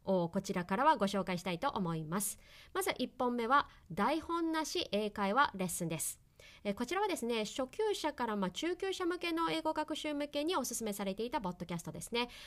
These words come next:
まあ、日本人とアメリカ人がリスナーから寄せられた様々なトピックについて、日本とアメリカの違いを取り上げる番組だそうです。そして二本目は、Culips Everyday English Podcast。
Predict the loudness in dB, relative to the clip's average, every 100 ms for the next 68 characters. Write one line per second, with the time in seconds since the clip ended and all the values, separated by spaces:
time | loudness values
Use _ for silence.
0 | -6 -2 0 2 0 2 0 0 2 2
1 | 0 -2 -2 0 0 0 0 0 0 0
2 | 2 0 0 0 -2 -2 -2 -2 0 0
3 | 0 -2 -2 -4 -6 -6 -6 -4 -4 -4
4 | -4 -4 -4 -6 -8 -2 0 0 -2 0
5 | 0 2 0 0 0 -2 -4 -4 -6 -4
6 | 0 0 -2 -2 -2 -2 -2 -2 -4 -2
7 | -2 0 0 0 0 -2 -4 -4 -2 0
8 | 0 -2 -8 -20 -20 -20 -20 -8 -2 0
9 | 2 2 2 6 6 6 4 6 6 2
10 | -16 -6 0 2 0 -2 -6 -2 -2 0
11 | 0 0 0 0 0 2 2 0 0 0
12 | 0 0 -2 -2 -8